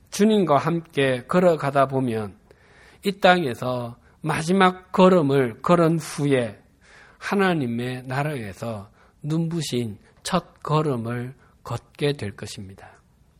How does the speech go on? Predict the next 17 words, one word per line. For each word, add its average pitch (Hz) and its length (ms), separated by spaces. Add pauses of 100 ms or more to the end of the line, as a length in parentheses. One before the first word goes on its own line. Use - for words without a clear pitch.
(1900)
주님께서는 147 840
옷을 185 680
더럽히지 143 640
아니하고 104 640 (360)
흰 202 260
옷을 185 380
입고 127 640 (240)
동행하던 156 800
사람들에게 120 960 (340)
세 - 280
가지의 156 480
약속을 110 500
해주셨습니다. 92 920 (200)
오 127 200
절이 156 220
이렇게 135 280
증가합니다. 104 760